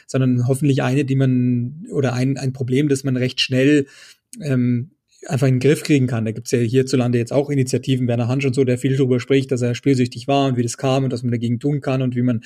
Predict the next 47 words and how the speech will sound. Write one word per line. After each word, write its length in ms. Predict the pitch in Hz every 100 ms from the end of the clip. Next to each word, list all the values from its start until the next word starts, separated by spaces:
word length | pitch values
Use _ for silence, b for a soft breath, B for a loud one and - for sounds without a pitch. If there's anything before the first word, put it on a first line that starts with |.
| B B
möglicherweise 420 | 135 127 123 123 120
mit 120 | 117
Schulden 280 | 147 147 143
umgehen 380 | 139 127 131
kann, 200 | 123 127
bla, 120 | 120 113
bla, 120 | 110
bla. 300 | 131 151 151 B B B -
Dann 120 | 117
müssen 160 | 117
ja 60 | 123
nicht 160 | 120 123
immer 140 | 123
nur 100 | 123
monetär 440 | 120 151 143 139
sein, 180 | 135 135
die 80 | 127
Schulden, 500 | - 139 135 139 - -
leider 240 | 131 131
Gottes 340 | 131 135 131
in, 180 | 135 127
in, 300 | 127 123 120 156
in, 360 | 139 120 120
in 140 | 120 120
dem 380 | 120 120 123 120
Segment, 380 | 135 123 131 123
in 100 | 123
dem 100 | 120
wir 80 |
da 280 | 120 120 120
sprechen. 440 | - 135 131 135 120 B B B
Aber, 300 | 120 123 - b b _ -
ähm, 300 | 127 120 113 _ _ _ -
das 120 | -
hat 120 | 143 143
schon 160 | 170
Sinn, 340 | 170 170 127 -
dass 160 | 120
es 80 | 120
diese 240 | 135 123 123
Regeln 240 | 120 123
gibt 260 | 123 - 147
und, 300 | 135 131 -
ähm, 260 | - 170 - - 170 202 -
krank 260 | 131 139
oder 140 | 135 127
nicht, 320 | 156 -